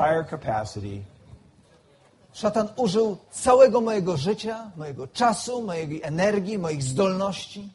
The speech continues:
Speaker 1: Now I'm seventy years old or whatever,
Speaker 2: Teraz
Speaker 1: and, "Oh yeah, Lord, it's all for you, it's all for you."
Speaker 2: Mam lat siedemdziesiąt. „Tak, Panie, te, całe moje życie teraz dla Ciebie”.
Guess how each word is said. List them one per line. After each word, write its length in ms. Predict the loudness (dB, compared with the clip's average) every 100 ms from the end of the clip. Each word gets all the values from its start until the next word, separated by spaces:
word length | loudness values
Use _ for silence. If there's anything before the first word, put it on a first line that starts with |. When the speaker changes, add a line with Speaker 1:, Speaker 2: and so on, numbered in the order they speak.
| _
Speaker 1:
Now 360 | 4 10 12 12
I'm 180 | 12 8
seventy 480 | 4 6 8 6 2 0
years 240 | -2 -2
old 280 | 0 0 0
or 120 | -2 0
whatever, 300 | 4 6 6
Speaker 2:
Teraz 160 | 2 0 -2
Speaker 1:
and, 160 | -4 -10 -16 -8
"Oh 240 | -2 0
yeah, 380 | 2 4 4 4
Lord, 280 | 6 6 4
it's 160 | 0 4 4
all 80 | 2
for 160 | -4
you, 320 | -4 0 0 0
it's 240 | -2 0
all 60 | 0
for 180 | -2 -10
you." 340 | -8 -8 -8
Speaker 2:
Mam 180 | -2 0
lat 200 | 0 0
siedemdziesiąt. 920 | 0 2 2 2 2 0 0 -4 -4
„Tak, 380 | 0 2 2 0
Panie, 400 | 4 4 4 0
te, 200 | -2 -2
całe 400 | -2 2 4 4
moje 260 | 2 4 2
życie 300 | 2 -4 -4
teraz 260 | -4 -4 -4
dla 140 | -6
Ciebie”. 440 | -6 -8 -8 -10